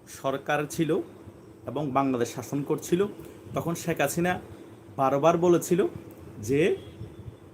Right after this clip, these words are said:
আমেরিকা সেন্ট মার্টিনের মধ্যে ঘাঁটি করতে যাচ্ছে, কিন্তু আমি রাজি হচ্ছি না, আমি কোনোভাবে, আমি জীবিত থাকা অবস্থায় আমেরিকাকে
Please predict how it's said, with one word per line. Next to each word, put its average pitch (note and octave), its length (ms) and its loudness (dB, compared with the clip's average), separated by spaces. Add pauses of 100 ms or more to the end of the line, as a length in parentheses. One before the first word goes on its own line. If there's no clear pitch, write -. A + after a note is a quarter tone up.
আমেরিকা C3+ 580 2 (920)
সেন্ট C#3 280 -2
মার্টিনের D#3+ 360 0
মধ্যে D#3+ 280 0 (840)
ঘাঁটি D3 220 -4
করতে C#3 320 -2
যাচ্ছে, - 380 -4 (680)
কিন্তু D#3+ 400 0 (140)
আমি D3 220 4
রাজি D#3 280 6
হচ্ছি D3+ 340 0
না, A3+ 180 4 (1120)
আমি D3 180 0
কোনোভাবে, E3 680 4
আমি E3 160 6 (380)
জীবিত D3 260 0
থাকা D3+ 320 4
অবস্থায় D#3+ 400 2 (380)
আমেরিকাকে C3 580 0